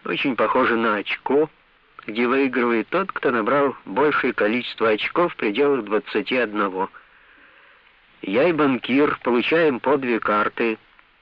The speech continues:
и если в них нет необходимого количества очков, то мы имеем право добрать еще по одной карте. Цель игры — набрать девять очков или как можно ближе к девяти.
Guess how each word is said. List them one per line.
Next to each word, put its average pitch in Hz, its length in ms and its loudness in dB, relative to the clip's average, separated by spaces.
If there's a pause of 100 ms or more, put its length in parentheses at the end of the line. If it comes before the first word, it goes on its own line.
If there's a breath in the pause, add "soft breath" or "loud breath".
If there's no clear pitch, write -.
(160)
и 98 80 -4
если 113 300 0
в 127 40 -2
них 139 220 0
нет 135 220 2
необходимого 123 600 0
количества 120 600 0
очков, - 540 0 (680 soft breath)
то 104 120 0
мы 156 220 2
имеем 127 280 2
право 139 320 2
добрать 123 540 0
еще - 320 0
по 104 160 0
одной 95 300 -4
карте. - 520 -8 (520)
Цель 196 220 0
игры — 160 560 2
набрать 127 540 0
девять 107 520 -2
очков - 540 0 (140)
или 170 140 -2
как - 300 -4
можно 127 320 0
ближе 113 380 0
к 104 80 -8
девяти. 92 480 -6